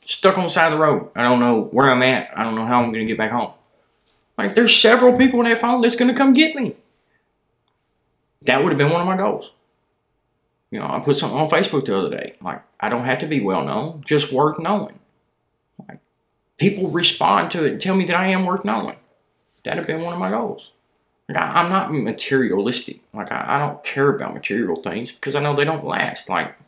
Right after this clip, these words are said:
like I said, back when I was a child, our house burnt to the ground twice. I haven't been attached to material things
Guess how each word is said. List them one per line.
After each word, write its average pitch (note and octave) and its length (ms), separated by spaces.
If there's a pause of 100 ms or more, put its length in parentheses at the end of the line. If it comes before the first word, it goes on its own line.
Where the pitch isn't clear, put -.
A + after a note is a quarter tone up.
like B2 160
I C#3 60
said, D3 340 (460)
back - 160
when G2+ 100
I A2 60
was A#2+ 100
a A#2 40
child, F3 420 (120)
our - 140
house G3 220
burnt - 220
to C#3 80
the - 100
ground D3+ 480
twice. - 580 (540)
I G2+ 80
haven't A2 340
been G#2+ 140
attached G#2 380
to - 40
material G#2 500
things A2+ 500